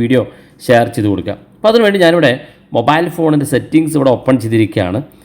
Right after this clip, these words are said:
താഴെ ഭാഗത്തേക്ക് വരുമ്പം ഡിവൈസ് കെയർ എന്നൊരു ഓപ്ഷൻ കാണും സെറ്റിങ്സിൽ, നമ്മളത് ക്ലിക്ക് ചെയ്യുക.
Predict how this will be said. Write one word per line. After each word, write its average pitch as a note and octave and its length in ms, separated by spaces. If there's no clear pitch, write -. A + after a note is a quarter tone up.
താഴെ G3+ 380
ഭാഗത്തേക്ക് D3+ 440
വരുമ്പം B2+ 280
ഡിവൈസ് A3+ 420
കെയർ E3+ 200
എന്നൊരു D3 220
ഓപ്ഷൻ C#3+ 320
കാണും G#2+ 260
സെറ്റിങ്സിൽ, C3 380
നമ്മളത് A2 360
ക്ലിക്ക് A#2 280
ചെയ്യുക. E3 180